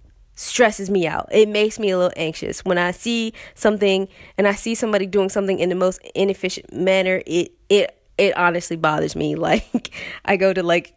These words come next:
picking at my eyebrow. I get, I pick at my eyebrow when I get anxious. But, oh, tell 'em my secrets.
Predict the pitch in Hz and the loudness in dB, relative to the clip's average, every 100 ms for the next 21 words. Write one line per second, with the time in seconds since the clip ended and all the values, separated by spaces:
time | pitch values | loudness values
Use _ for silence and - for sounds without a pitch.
0 | - 226 196 196 175 165 165 160 156 160 | -2 -2 0 -2 0 0 2 2 2 0
1 | 165 - 175 165 _ _ - 208 170 170 | -2 0 0 0 _ _ -4 0 0 0
2 | 170 160 151 151 156 160 160 - 160 - | -2 -2 -4 -4 -6 -6 -6 -8 -12 -12
3 | - - - - - 185 185 175 - _ | -18 -20 -20 -20 -4 4 4 4 -2 _
4 | - - - 180 220 233 220 202 202 - | -4 -4 -2 -4 -2 -4 -6 -6 -8 -10